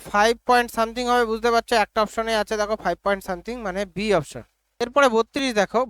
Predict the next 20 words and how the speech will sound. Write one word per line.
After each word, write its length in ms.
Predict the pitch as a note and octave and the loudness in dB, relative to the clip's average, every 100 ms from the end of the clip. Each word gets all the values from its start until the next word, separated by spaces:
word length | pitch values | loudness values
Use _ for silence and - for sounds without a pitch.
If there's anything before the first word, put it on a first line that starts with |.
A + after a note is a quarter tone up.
| E3 | -2
বন্যা 300 | F3 G#3+ C4 B3+ | -2 0 -2 0
ত্রাণে 260 | B3+ B3+ A#3+ | -2 0 -2
সাহায্যের 400 | F#3 F#3+ G3+ A#3 G#3 | 0 0 0 -2 -2
জন্য 180 | F3+ D3+ G3+ F#3+ | -4 -4 -6 -6
একটি 160 | F#3 A3 | -8 -10
বিদ্যালয়ে 340 | G#3 A#3 A3+ G3+ D#3 | -4 0 2 0 0
যতজন 440 | D#3 - A#3+ C#4 C#4+ | 0 0 2 2 2
ছাত্র 220 | A#3+ A#3+ A#3+ - | -2 -2 -2 -4
ছিল 140 | D#3+ C3+ F#3 _ _ _ _ _ | -6 -8 -10 _ _ _ _ _
প্রত্যেকে 380 | A3+ A#3+ - C4+ C#4 A#3+ | -4 -2 -2 0 0 0
তত 160 | A3+ C4 C4 | 0 0 -2
সংখ্যক 280 | C4+ C4+ D4 A#3+ | -2 -2 -4 -4
পঁচিশ 240 | A3+ A#3+ - | -6 -6 -4
পয়সা 220 | A3 A#3+ G#3+ | -2 0 2
দেওয়ায় 340 | E3 D3 G3 D4+ _ _ _ _ _ _ _ - | 2 2 0 -2 _ _ _ _ _ _ _ 0
চারশো 320 | G#3 G#3 D4 C#4+ | 2 2 0 2
টাকা 160 | C#4 D4 | 2 2
চাঁদা 200 | A#3 G3 D#3 | 2 2 0
উঠল। 160 | B2 G#2+ - | -2 -16 -10
তো 80 | - | -2